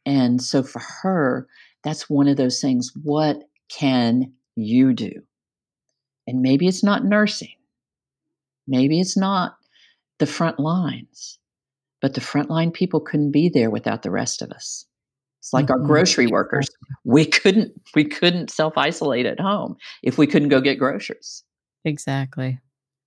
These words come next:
Speaker 2: Exactly. So that takes us into a nice part of the conversation where we talk about what nurses can do to support the mental health of their colleagues. Now, I have to share with you, I have, uh,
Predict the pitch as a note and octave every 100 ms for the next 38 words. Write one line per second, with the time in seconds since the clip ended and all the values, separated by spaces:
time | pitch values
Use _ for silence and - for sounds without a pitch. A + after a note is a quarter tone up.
0 | _ _ D3 - C3 B2+ C3 C3+ C3 _
1 | _ - - - - - - - - F#3+
2 | F3+ F#3 - G3 F3 - E3 D#3 - -
3 | E3+ E3+ - F3 D3+ D3 D3 D3+ D3+ -
4 | - - - C#3+ D3 C#3+ D3 - D3 D3+
5 | D#3 D#3 D#3+ - D3 D3 D3+ D#3 E3+ F3+
6 | F3 D#3+ D#3 - F3+ - D#3+ E3 F3 -
7 | F3+ - G3+ F#3 D#3 C#3 C#3 D3 _ -
8 | - - E3 - D#3 - E3 D#3+ D3 D3
9 | D3 D3 C#3+ - C#3 C#3+ - - D3+ -
10 | - D3 C#3 - - - - - - -
11 | G3 C#4+ D#4 - D3+ - E3+ E3+ E3 D#3
12 | C#3+ C#3 C3+ - D#3+ F#3 F#3 D#3 D3+ D3+
13 | D#3 - - C#3+ C#3+